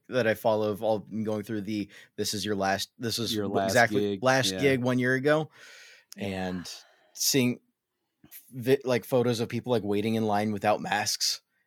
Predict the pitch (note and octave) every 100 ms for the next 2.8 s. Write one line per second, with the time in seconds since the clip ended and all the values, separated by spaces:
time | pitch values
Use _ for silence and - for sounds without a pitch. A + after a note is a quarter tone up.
0 | - G#2 B2 G#2 F#2 A2 G2 G2+ G#2+ G#2
1 | A2 A2 G2 G2 G2+ A2+ G2 G#2 D#2+ G2+
2 | G#2 - G#2 G#2 G#2+ A2+ - G#2